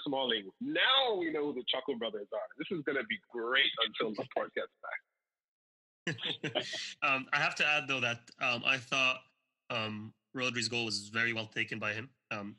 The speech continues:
Speaker 2: just interesting to see, you know, him having that in his locker. Um, I, I think, um,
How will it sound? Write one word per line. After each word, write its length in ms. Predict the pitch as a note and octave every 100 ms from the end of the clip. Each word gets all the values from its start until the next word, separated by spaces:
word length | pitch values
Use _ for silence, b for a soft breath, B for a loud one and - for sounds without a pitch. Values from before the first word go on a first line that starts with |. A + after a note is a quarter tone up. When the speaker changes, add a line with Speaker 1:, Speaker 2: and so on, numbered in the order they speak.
| -
Speaker 2:
just 160 | A2+ A#2
interesting 260 | G#2 A2
to 60 | G2+
see, 340 | A#2 A2 G#2+ C3
you 80 |
know, 200 | A2 G2 G#2 -
him 120 | A#2+
having 260 | A2+ A2+ A2
that 140 | A2
in 80 | G#2+
his 180 | G#2 G#2
locker. 400 | G#2 G#2 A#2 G#2+ b _ -
Um, 200 | A#2 A2
I, 360 | B2 B2 - -
I 40 |
think, 300 | A#2 B2 A2+ A2 -
um, 460 | G#2+ G#2 G2+ G2+